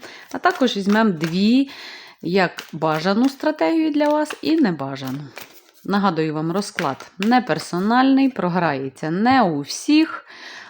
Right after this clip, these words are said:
але, думаю, хто дивиться мій прогноз, карти їм зрезонують. І так, стрільці,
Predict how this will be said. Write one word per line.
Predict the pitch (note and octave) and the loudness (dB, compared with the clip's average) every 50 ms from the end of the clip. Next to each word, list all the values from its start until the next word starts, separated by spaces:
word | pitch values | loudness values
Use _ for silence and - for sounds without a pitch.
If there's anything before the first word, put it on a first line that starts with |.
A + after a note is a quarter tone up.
| - - | -8 -4
але, | - - D4+ E4+ F4+ F4 | -2 0 2 4 4 4
думаю, | B3+ B3 C4+ C#4 D4 D4+ C#4+ B3+ | 6 6 8 8 8 6 4 2
хто | - - G#3+ | 2 -2 -2
дивиться | F#3+ F#3+ G3+ F3 D#3+ D#3 - E3+ D#3+ | 2 2 2 2 2 0 -2 -2 -2
мій | D#3+ D#3+ D#3+ - | 0 -2 -2 -2
прогноз, | - F#3 F#3+ F3+ A#3 B3+ C#4 D4 D#4+ - | -4 -4 -2 0 2 4 4 2 2 0
карти | - - E3+ E3+ F#3+ G3+ - A3 | -2 -4 -2 -2 -2 -2 -2 -2
їм | F#3 D#3+ D#3 E3+ F3 - - | 0 0 -2 -4 -6 -6 -6
зрезонують. | F#3 F3 E3 F#3+ A3+ A#3+ G3 G3 F#3+ E3+ D#3 D3+ C#3 C3 B2+ B2 - - - _ _ _ _ _ _ _ _ _ _ _ _ _ _ _ _ _ _ _ _ _ _ _ - | -6 -4 0 2 2 2 4 2 2 0 0 -2 -4 -6 -6 -10 -12 -18 -20 _ _ _ _ _ _ _ _ _ _ _ _ _ _ _ _ _ _ _ _ _ _ _ -10
І | F3+ | -8
так, | - E3 D3+ - - | -8 -8 -8 -8 -8
стрільці, | - - A3 B3 B3+ B3+ B3+ - - - C#3+ C#3+ D3 E3 G3+ A#3+ C#4 | -4 -2 0 0 0 0 -2 -6 -10 -10 -8 -6 -4 -2 0 0 0